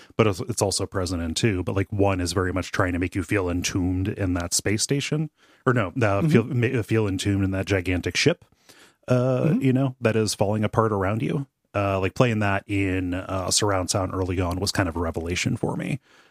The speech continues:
Speaker 1: Uh, so I think that would be, like, the obvious thing to say, like, right out the gate.
Speaker 2: Yeah,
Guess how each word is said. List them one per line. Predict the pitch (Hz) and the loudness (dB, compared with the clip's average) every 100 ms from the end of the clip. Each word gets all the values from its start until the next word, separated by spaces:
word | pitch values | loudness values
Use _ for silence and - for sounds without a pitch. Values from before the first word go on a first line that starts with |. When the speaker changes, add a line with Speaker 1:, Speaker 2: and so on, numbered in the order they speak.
| _ | _
Speaker 1:
Uh, | 101 90 | -2 -2
so | 90 98 | 0 -2
I | |
think | 101 90 | -2 -2
that | 92 90 | -2 -2
would | 92 | -4
be, | 95 90 | -2 -2
like, | 90 90 104 | -2 -2 -2
the | 101 | -2
obvious | 87 92 90 - | -2 0 0 0
thing | 117 - | -2 -2
to | |
say, | - - | -2 -2
like, | 78 95 101 | -4 -4 -4
right | 87 95 87 | -2 0 0
out | 85 - | -4 -6
the | |
gate. | - - - - - _ _ _ _ _ _ _ _ - | -6 -6 -6 -14 -20 _ _ _ _ _ _ _ _ -8
Speaker 2:
Yeah, | 302 | -6